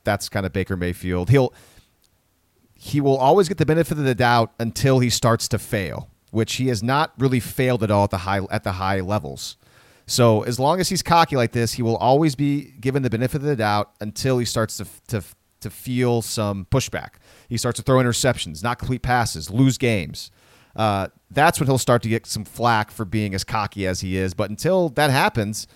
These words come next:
it, he's been cocky, and it's, it's worked out for him. That's part of his brand.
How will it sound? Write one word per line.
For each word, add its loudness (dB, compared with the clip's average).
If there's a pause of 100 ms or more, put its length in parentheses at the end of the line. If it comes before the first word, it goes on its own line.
(1080)
it, -4
he's -2
been -2
cocky, 0
and 0
it's, -6
it's -8
worked 0
out 0
for -12
him. -18 (720)
That's -8
part 6
of 2
his 2
brand. -2